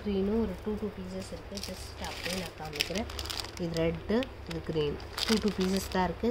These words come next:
நம்ம already ஃபோட்டோஸ், வீடியோஸ் போட்டிருக்கோம். செக் அவுட் பண்ணலாம். And next one ஒரு ஸ்டார் நெக்லஸ், ruby with white-ல சூப்பராக இருக்கு. கீழே ஃபுல்லாக பெரிய பெரிய ஸ்டார் ஹேங்கிங்ஸோட,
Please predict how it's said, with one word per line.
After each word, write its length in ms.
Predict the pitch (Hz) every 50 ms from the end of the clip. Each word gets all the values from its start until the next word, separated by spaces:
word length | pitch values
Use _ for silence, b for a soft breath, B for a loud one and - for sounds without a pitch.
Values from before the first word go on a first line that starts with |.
| 240 214
நம்ம 180 | 175 170 170 170
already 260 | 170 180 170 185 196 -
ஃபோட்டோஸ், 420 | 202 185 180 - 175 180 196 - - 170 165
வீடியோஸ் 340 | 165 170 165 170 - - -
போட்டிருக்கோம். 500 | 185 180 180 - 175 - - 185 220 262 - - - - - - - - - - - - - - -
செக் 180 | - - - 160
அவுட் 160 | 160 - - 160
பண்ணலாம். 340 | 156 156 160 170 214 262 262 - - - - - - - - - 190
And 100 | 185 190 190 190
next 260 | 196 196 - - - 240 233
one 100 | 233 - 208
ஒரு 140 | 180 180 175 -
ஸ்டார் 580 | - - 196 180 170 175 180 185 196 202 208 196 175
நெக்லஸ், 560 | 165 156 - - 170 175 190 202 208 202 202 190 185 - - - - - - - - - - - - - 196
ruby 260 | 202 202 202 220 214 196 180
with 140 | 170 - 175 170 165
white-ல 420 | 156 156 160 - - 170 175 190 220 220 - -
சூப்பராக 400 | - 185 - 196 196 190 180 160
இருக்கு. 180 | 147 - 180 190 214 - -
கீழே 180 | 196 175 170 165
ஃபுல்லாக 260 | - 170 175 190 190 - -
பெரிய 160 | 202 214 220 226 -
பெரிய 160 | 202 185 170 165 - -
ஸ்டார் 360 | - 190 165 160 160 151 160
ஹேங்கிங்ஸோட, 480 | 165 151 147 147 156 156 - - 156